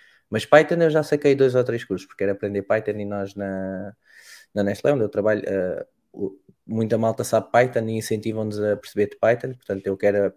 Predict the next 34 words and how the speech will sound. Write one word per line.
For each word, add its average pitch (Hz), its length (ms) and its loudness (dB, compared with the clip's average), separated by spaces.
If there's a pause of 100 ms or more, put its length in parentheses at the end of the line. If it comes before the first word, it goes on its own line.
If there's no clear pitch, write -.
(260)
perceber 107 340 0
mais 117 260 -2
de - 60 -20
Python. 143 380 -4 (480)
Pá, - 300 -4 (120)
aprender 113 520 -4
de 120 100 -10
Python, 127 640 2
certamente 127 600 -2
que - 80 -2
haverá 123 280 2
coisas 120 360 -2
em 120 100 -2
Swift 123 320 -8
que - 80 -14
não 120 100 -4
há 113 80 -2
de - 80 -14
ser 120 160 -6
muito 117 1120 -4
diferente, 120 380 -4
ou 104 100 4
a - 20 4
lógica 107 460 -2
não 107 100 -6
é 107 60 -4
muito 107 180 -8
diferente. 117 440 -8
Não 104 100 -10
sei 101 180 -4
se - 120 -10
a 98 40 -2
linguagem, 98 520 -2 (460)
ah, - 380 -8